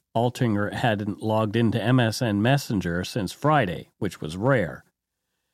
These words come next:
Dale, in particular, could not shake the feeling that something was wrong. It wasn't like Johnny not to answer, even if he was having fun with a new girlfriend. After Thanksgiving dinner on the twelfth,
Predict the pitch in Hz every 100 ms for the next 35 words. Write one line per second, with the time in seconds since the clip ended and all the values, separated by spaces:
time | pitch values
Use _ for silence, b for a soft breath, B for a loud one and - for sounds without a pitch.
0 | _ _ 139 170 113 120 139 135 - 107
1 | 175 170 123 90 92 - _ - 117 104
2 | 127 160 - - 131 - - 165 127 90
3 | 95 90 143 104 95 87 80 104 139 98
4 | 71 - _ _ - - 180 202 180 156
5 | 139 - 127 117 107 107 98 123 156 160
6 | 143 - 82 - 202 185 170 147 139 160
7 | 170 - 107 90 85 - 85 73 - -
8 | 98 90 95 87 120 110 - 82 60 -
9 | _ _ _ _ _ - 95 110 - -
10 | 131 120 - - 160 120 107 170 135 101
11 | 101 87 - 190 139 131